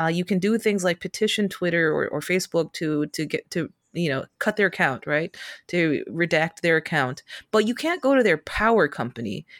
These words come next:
and say, "You need to cut power off to this person." So the argument is that these social media sites, uh, are basically,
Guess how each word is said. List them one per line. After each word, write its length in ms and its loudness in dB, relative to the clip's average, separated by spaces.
and 140 2
say, 80 4
"You 120 4
need 120 4
to 60 2
cut 240 -4
power 440 2
off 180 -4
to 80 -10
this 140 -10
person." 400 -8
So 120 4
the 100 6
argument 480 4
is 80 0
that 160 2
these 300 0
social 300 0
media 360 2
sites, 500 -2
uh, 240 2
are 100 2
basically, 640 0